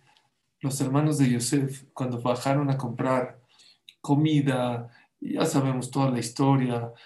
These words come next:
Yosef se hizo como que él era el rey, y como que le robaron, y le robaron su copa,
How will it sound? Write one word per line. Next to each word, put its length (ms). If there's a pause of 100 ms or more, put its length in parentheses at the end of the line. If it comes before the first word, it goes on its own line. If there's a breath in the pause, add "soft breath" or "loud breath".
(140 loud breath)
Yosef 400
se 160
hizo 260
como 260
que 120
él 120
era 160
el 80
rey, 400
y 80
como 220
que 120
le 140
robaron, 500
y 40
le 120
robaron 340
su 180
copa, 500